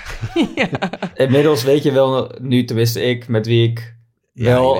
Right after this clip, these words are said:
Speaker 3: weet
Speaker 2: eh, na de, na mijn interview gewoon nog, eh, een bakje koffie kan drinken en het verder kan hebben over voetbal of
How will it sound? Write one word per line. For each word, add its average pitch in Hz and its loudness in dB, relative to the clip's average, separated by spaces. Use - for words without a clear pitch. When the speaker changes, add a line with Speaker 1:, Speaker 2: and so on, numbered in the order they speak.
Speaker 3:
weet 120 2
Speaker 2:
eh, 120 2
na 120 2
de, 117 2
na 117 2
mijn 117 2
interview 117 0
gewoon 117 2
nog, 117 -2
eh, 110 2
een 110 -2
bakje 117 -4
koffie 117 -2
kan 113 -2
drinken 113 0
en 110 0
het 110 -8
verder 113 2
kan 110 -2
hebben 107 -2
over 110 -2
voetbal 113 0
of 110 -8